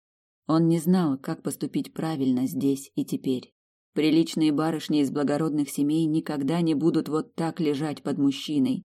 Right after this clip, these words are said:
Приличным барышням положено пугаться объятий и поцелуев до брака, да и в браке тоже. Но Анна шевельнулась, устраиваясь удобнее,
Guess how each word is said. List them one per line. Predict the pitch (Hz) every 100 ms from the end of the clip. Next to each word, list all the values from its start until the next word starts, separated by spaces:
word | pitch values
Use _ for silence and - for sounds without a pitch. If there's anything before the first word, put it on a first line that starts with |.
| _
Приличным | 175 165 170 175 160 165
барышням | 170 185 131 - 123
положено | 139 151 170 160 160
пугаться | - 165 180 175 - 135
объятий | 131 147 160 143 131
и | - -
поцелуев | 147 - 135 143 131 123
до | 143
брака, | 135 143 135 - 170 - _
да | 202
и | 214
в | 180
браке | 180 202 - 127
тоже. | 127 131 160 - _ _ _ _ _ _ _ -
Но | 165 175
Анна | 180 180 160
шевельнулась, | 151 156 147 147 165 143 127 -
устраиваясь | 139 - 143 135 131 131 139
удобнее, | 139 143 139 131